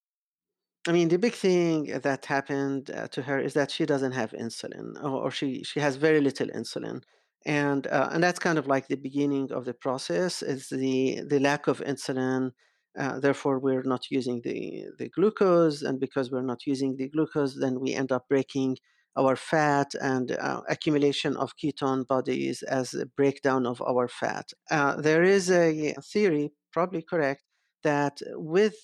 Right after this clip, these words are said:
the lack of insulin, for some reason, we increase our production of glucagon, and glucagon starts working on gluconeogenesis and increases even more the glucose in, in, in our system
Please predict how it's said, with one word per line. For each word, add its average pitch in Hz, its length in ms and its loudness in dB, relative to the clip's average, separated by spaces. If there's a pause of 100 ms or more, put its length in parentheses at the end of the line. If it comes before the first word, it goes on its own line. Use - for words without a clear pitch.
the 151 320 0
lack 143 280 0
of 135 200 -4
insulin, 139 640 -2 (360)
for 160 240 0
some 196 360 -4
reason, 139 680 0 (100)
we 151 140 2
increase 151 540 0
our 135 240 0
production 135 540 -2
of 123 160 -2 (140)
glucagon, 185 680 0 (400)
and 143 180 0
glucagon 143 560 2
starts - 420 -2
working 135 540 -2
on 135 420 -4
gluconeogenesis 135 1200 0 (320)
and 156 100 2
increases 165 600 2
even 143 400 0
more 139 500 0
the 135 140 -2
glucose 135 440 -4
in, 131 260 -8
in, 131 200 -6
in 131 220 -4
our 131 160 2
system 143 640 0